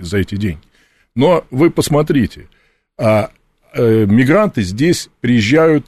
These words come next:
зарабатывать. Их семьи живут,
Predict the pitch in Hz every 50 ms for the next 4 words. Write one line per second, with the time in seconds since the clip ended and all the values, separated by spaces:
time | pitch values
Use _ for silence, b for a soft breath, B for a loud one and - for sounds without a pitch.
0 | _ _ - 98 110 139 143 147 131 120 139 143 127 - - 78 65 - - -
1 | _ _ _ _ _ _ 156 151 - - - 196 214 208 180 135 107 90 - 107
2 | 117 120 147 208 202 175 -